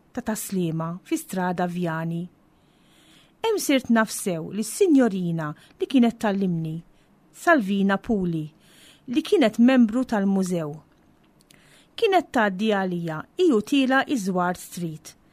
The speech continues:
u ommi iġġibni lura. Mhux talli sirt naf lila,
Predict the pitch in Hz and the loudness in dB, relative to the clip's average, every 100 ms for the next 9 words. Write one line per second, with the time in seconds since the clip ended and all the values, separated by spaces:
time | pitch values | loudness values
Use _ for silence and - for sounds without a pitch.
0 | _ _ - 359 220 202 208 214 220 190 | _ _ 0 4 6 6 4 4 -2 -4
1 | 196 175 175 170 151 156 151 - _ _ | -2 0 0 -2 -6 -8 -10 -14 _ _
2 | _ _ _ _ _ _ _ _ _ _ | _ _ _ _ _ _ _ _ _ _
3 | - 403 - 220 190 202 - 202 - 196 | -2 -2 2 0 0 -2 0 -2 -2 -4
4 | 185 196 185 180 196 | -4 -4 -4 -2 -2